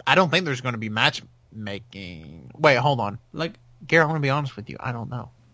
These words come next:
Speaker 2: I don't
Speaker 1: I don't
Speaker 2: know.
Speaker 1: think you're gonna be matched. I think it's meant to be played with, like, the same person.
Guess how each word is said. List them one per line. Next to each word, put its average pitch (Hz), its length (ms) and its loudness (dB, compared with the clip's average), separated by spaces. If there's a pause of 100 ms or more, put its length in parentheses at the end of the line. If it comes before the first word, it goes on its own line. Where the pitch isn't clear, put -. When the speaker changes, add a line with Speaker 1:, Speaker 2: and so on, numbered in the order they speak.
(120)
Speaker 2:
I 131 100 -2
don't 196 40 4
Speaker 1:
I 254 60 8
don't 392 120 10
Speaker 2:
know. - 40 0
Speaker 1:
think 233 180 4
you're - 100 -14
gonna 180 120 6
be 156 120 -6
matched. 147 440 4
I 139 60 -4
think 208 260 0
it's 156 180 2
meant 160 240 0
to - 60 -8
be 147 120 -2
played 151 340 8
with, 131 160 0
like, 120 160 4
the 120 100 0
same 139 300 4
person. - 560 4